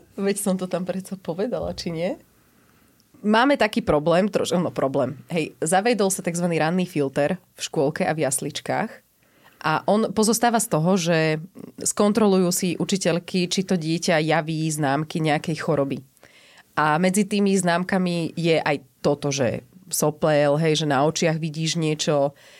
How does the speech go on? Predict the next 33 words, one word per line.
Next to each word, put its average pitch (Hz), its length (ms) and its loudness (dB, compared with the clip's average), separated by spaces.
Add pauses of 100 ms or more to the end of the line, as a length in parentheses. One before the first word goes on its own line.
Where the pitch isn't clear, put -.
e, 151 280 -4
kašel 165 760 0 (360)
alebo 156 280 0
teplota. 175 800 0 (360)
Jasné, 196 440 2
že 170 160 2
s 151 100 -2
teplotou 160 420 0
dieťa, 147 380 0
hej, 143 240 -2 (300)
nepošleš 160 480 0
do 151 100 -2
škôlky, 135 800 -4
do 135 140 -4
škôlky, - 800 -6
do 147 80 0
jasličiek. 143 580 0 (540)
A, 160 420 2 (220)
ale 175 260 4 (240)
napríklad 190 460 0
také 196 260 0
tie, 185 220 0
že 170 200 2 (680)
oči 190 340 2
a - 80 0
sopel, 170 420 2
s 233 120 0
tými 202 200 2
trošku 196 300 2
máme 220 240 4
problém, 165 380 0
pretože 170 340 0
napríklad 165 560 0